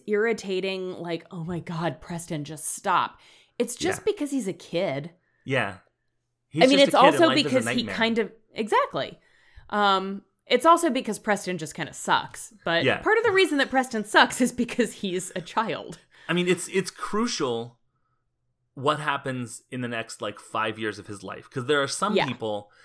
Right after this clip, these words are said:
Speaker 2: that were whiny, entitled teens and turned into whiny, entitled adults.
Speaker 1: Yes.
Speaker 2: And then there were some people that were whiny, entitled teens that realized that sucks and stopped it, and now they're fine.
Speaker 1: Yeah, I feel like Preston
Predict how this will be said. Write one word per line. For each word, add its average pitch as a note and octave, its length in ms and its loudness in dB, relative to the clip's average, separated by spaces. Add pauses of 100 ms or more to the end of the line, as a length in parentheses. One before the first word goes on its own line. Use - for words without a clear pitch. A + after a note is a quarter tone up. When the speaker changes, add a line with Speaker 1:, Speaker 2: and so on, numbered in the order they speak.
(200)
Speaker 2:
that B2 320 -2
were C3+ 200 -4
whiny, C3+ 320 -4
entitled B2 420 -4
teens B2 500 -8 (140)
and A2+ 340 -6 (300)
turned B2+ 300 -8
into A#2 400 -8
whiny, A2 280 -8
entitled G#2 420 -8
adults. - 540 -14 (260)
Speaker 1:
Yes. - 420 -6 (360)
Speaker 2:
And C3 160 -6
then C3 80 -6
there C3+ 100 -2
were B2 80 -2
some F#3+ 220 -4
people C#3 220 -4
that - 180 -8
were A#2+ 140 -6
whiny, C3 260 -4
entitled B2 400 -6
teens C3 380 -8
that A#2 140 -8
realized B2+ 440 -4
that A2+ 220 -4
sucks - 680 -6
and A2 160 -10
stopped - 540 -6
it, G2 240 -8 (220)
and A#2 220 -10
now G#2+ 240 -2
they're G#2 280 -8
fine. G#2 540 -12 (400)
Speaker 1:
Yeah, D3 400 -2
I C4 120 6
feel G#4 220 2
like G#4+ 220 0
Preston A#3+ 640 -2